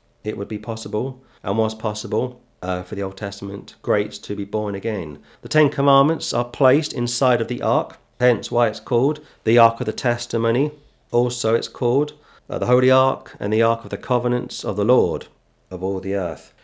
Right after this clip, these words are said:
Two gentlemen are gonna be equipped to build the tabernacle of the Lord, but the fascinating part for me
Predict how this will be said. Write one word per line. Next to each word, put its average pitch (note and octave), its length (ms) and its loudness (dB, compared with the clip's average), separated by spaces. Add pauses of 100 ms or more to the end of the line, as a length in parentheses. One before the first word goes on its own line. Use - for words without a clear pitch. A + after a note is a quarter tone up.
(160)
Two C#3+ 160 4
gentlemen C#3 640 2
are A#2 80 -6
gonna B2 140 0
be A#2 100 0
equipped - 520 -2 (260)
to A#2+ 260 -2
build B2+ 460 2 (160)
the A2 220 -6 (140)
tabernacle A#2+ 840 -4
of A2+ 160 -4
the G#2+ 100 -4
Lord, A2+ 300 0 (400)
but A2+ 140 -2
the A#2 120 -6
fascinating B2 560 -2
part A#2+ 320 0
for A2+ 80 -8
me A#2+ 380 -4